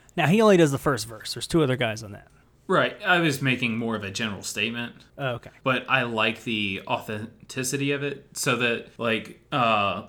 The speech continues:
Speaker 2: Lizzo, I also really like just because it feels real to me. And that's something that we've brought up before on the podcast that I won't necessarily belabor, but I like things that feel real. And he feels very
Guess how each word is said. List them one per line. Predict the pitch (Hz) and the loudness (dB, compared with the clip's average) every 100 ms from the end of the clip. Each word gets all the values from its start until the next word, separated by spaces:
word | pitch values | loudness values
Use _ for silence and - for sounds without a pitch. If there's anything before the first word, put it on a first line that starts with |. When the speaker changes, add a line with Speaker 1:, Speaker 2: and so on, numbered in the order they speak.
| - | -10
Speaker 2:
Lizzo, | 123 147 156 135 120 110 104 101 101 - | -2 -2 0 0 0 0 0 -4 -8 -10
I | - 110 107 | -4 -2 -2
also | - 110 113 139 123 117 - - _ | -4 -4 -4 -4 -4 -6 -10 -16 _
really | 127 123 123 | -6 -4 -2
like | 123 123 135 135 - - _ 127 | -4 -2 -2 -4 -10 -20 _ -8
just | 131 131 | -4 -4
because | 135 - 127 120 113 | -4 -4 -2 -4 -4
it | 131 113 | -8 -8
feels | - 127 117 117 110 104 - - | -8 -6 -4 -2 -4 -6 -12 -10
real | 120 107 98 | -6 -4 -6
to | 107 | -8
me. | 104 98 | -8 -6
And | 139 | -4
that's | 165 | -4
something | 170 151 135 120 | -4 -2 -2 -2
that | 110 - - _ - | -4 -6 -12 _ -10
we've | 135 123 | -4 -2
brought | 127 117 | 0 0
up | 107 104 | 0 -2
before | 104 - 120 104 | -8 -8 -4 -2
on | 101 92 | -2 -4
the | |
podcast | 92 107 98 78 - - _ | -6 -8 -6 -10 -12 -16 _
that | 117 110 107 - - | 0 2 2 -2 -8
I | 120 | -4
won't | 123 107 | -4 -4
necessarily | 110 117 98 92 | -6 -6 -6 -6
belabor, | 98 98 113 107 92 98 | -8 -2 0 0 -4 -6
but | 101 117 104 101 - - | -2 2 2 -2 -16 -6
I | 113 | -4
like | 113 113 | -4 -4
things | 131 113 104 107 | -4 -4 -4 -8
that | - | -10
feel | - 98 90 92 - _ | -6 -6 -6 -10 -16 _
real. | - 117 80 95 - _ | -4 -4 -4 -10 -16 _
And | 139 120 110 | -2 0 -2
he | - - 139 | -6 -8 -4
feels | 123 110 104 | -2 -4 -4
very | 110 101 95 95 | -4 -4 -6 -10